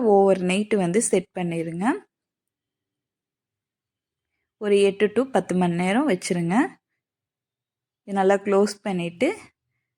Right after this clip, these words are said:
இந்த மாதிரி செட் பண்ணிக்கோங்க. இப்போ நம்ம ஃப்ரீசர்லேருந்து வெளியே எடுத்துட்டோம். இப்ப பாருங்க,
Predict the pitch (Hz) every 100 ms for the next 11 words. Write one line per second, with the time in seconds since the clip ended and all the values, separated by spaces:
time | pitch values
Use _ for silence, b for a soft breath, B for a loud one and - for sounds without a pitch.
0 | _ _ _ - 190 185 175 180 240 202
1 | 180 175 170 160 170 165 160 - _ _
2 | _ _ _ _ _ - 214 214 339 339
3 | 214 190 202 202 202 196 180 175 196 302
4 | 202 170 170 165 - 165 - 202 339 -
5 | _ _ _ _ _ _ _ _ _ _
6 | _ _ _ _ _ _ _ _ _ _
7 | _ _ _ _ _ _ _ _ - 180
8 | 185 180 185 175 180